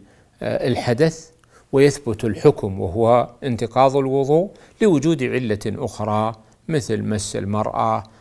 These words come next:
أو أكل لحم الجزور عند من يقول بذلك. وسبق أن قلنا بأنه إذا كان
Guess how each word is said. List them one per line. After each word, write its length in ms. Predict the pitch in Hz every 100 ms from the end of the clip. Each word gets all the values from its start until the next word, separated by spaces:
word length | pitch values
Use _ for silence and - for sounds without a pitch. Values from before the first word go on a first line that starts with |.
| _ -
أو 360 | 147 127 127 -
أكل 320 | 135 - 120
لحم 240 | 110 113
الجزور 640 | 110 110 113 101 117 110 113 - _ 175
عند 220 | 175 127
من 200 | 113 107
يقول 580 | 101 104 110 104 110 127 - _ -
بذلك. 640 | 139 110 90 87 101 - - _ _ _
وسبق 460 | 120 - 143 131 117
أن 240 | 98 104
قلنا 360 | 107 135 107 98
بأنه 760 | 110 - 131 117 104 113 113 -
إذا 320 | 131 117 113
كان 580 | 104 139 135 107 104